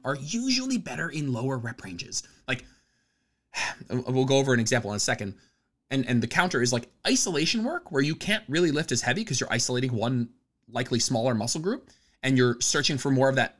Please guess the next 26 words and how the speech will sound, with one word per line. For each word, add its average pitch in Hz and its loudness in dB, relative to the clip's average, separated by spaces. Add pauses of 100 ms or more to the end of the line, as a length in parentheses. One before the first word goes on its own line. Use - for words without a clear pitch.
mind-muscle 135 2
connection 127 -2
and 123 2
a 113 4
metabolite 131 0
effect, 202 -6 (260)
usually 262 2
better 131 0
in 151 -4
the 143 -2
slightly 131 -2
higher 135 2
rep 113 -4
ranges. - -12 (280)
And, 147 0
and 139 -4
a 139 2
good 214 2
example 165 -2
is, 147 0
like, 127 -2 (420)
take 233 -2
a 214 -2
squat, - -6
man. 95 -4 (600)
Dude, 127 4